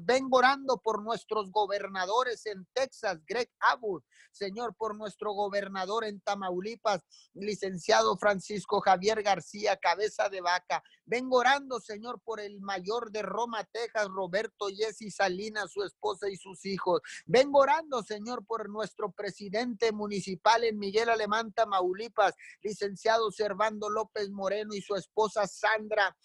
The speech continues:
Garza de López, Señor. Hoy en esta mañana por sus hijos, Padre.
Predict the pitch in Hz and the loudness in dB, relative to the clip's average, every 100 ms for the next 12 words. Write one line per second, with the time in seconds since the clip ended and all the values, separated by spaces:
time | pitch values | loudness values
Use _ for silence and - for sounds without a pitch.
0 | _ 175 220 226 196 - 208 196 196 196 | _ -4 0 0 -2 -2 -2 -2 -6 -2
1 | 202 - 190 - 180 175 185 165 - - | -4 -4 -10 -8 -10 -2 0 0 -4 0
2 | - 233 262 240 220 214 - 202 190 190 | 6 8 6 2 -4 -8 -4 -4 -4 -6
3 | 220 214 196 208 190 - 202 - 202 196 | -4 -4 -2 -4 -6 -10 -14 -14 -10 -8
4 | 190 175 - 202 202 185 | -6 -2 2 4 2 -2